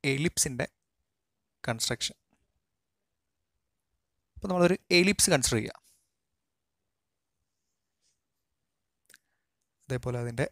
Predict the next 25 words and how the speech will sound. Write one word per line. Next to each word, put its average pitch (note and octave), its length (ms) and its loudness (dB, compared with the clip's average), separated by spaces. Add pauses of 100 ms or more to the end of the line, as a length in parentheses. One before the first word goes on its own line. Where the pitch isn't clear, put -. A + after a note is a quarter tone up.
(300)
ലെഫ്റ്റ് B2 260 -6
ഹാൻഡിൽ A#2+ 320 -6
ഫിക്സഡ് B2 320 -4
ആയിട്ടുള്ള A#2+ 300 -2
ലൈന്, A2+ 240 0 (520)
ഡയറക്ട്രിക്സ്, A2+ 600 -2 (1900)
ഫിക്സഡ് C#3+ 300 -2
ആയിട്ടുള്ള B2+ 300 -2
പോയിന്റ് A#2+ 360 -4
ഫോക്കസിന് B2 600 -2
ഞാൻ D3 80 -2 (800)
എഫ് - 200 4
എന്ന് D#3 120 0
നെയിം A#2+ 200 0
ചെയ്തു. - 160 -12 (1400)
അപ്പോൾ E3 180 2 (800)
ഇവിടെ G#3+ 200 4
നമ്മൾ F3 160 4
already D#3 360 2
പറഞ്ഞു, A#2+ 280 -2 (800)
എസെൻട്രിസിറ്റി D#3+ 560 0
എന്ന് C3 120 2
പറഞ്ഞാൽ A2 240 -2 (580)
നമ്മുടെ B2 240 0 (640)
എലിപ്സിൻ്റെ E3 480 0